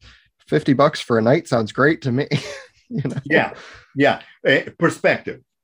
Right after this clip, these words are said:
Speaker 1: Right.
Speaker 2: It's always gonna be about perspective. Uh, you know, uh, being a D J is very much about perspective. You know, it's, eh, can you imagine what I thought the first night that I did an all country music event?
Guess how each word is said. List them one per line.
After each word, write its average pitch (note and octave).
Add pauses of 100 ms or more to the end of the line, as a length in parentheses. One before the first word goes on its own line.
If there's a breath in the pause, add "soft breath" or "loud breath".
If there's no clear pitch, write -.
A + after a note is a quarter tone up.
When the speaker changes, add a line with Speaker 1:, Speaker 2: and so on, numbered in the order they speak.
Speaker 1:
Right. B2+
Speaker 2:
It's -
always D#3+
gonna D3+
be C3
about A2+
perspective. - (180)
Uh, G2
you A2+
know, G#2 (120)
uh, G2
being B2
a C#3
D A#2
J G#2+
is F2+
very G2+
much F#2+
about E2
perspective. D2+
You F2+
know, G2+
it's, F#2 (420 soft breath)
eh, G#2+
can A2+
you B2+
imagine C3
what A#2+
I A2+
thought A2+
the A2
first A2+
night A#2
that G#2+
I G#2+
did A2+
an A2+
all A2+ (120)
country B2
music A#2
event? C#3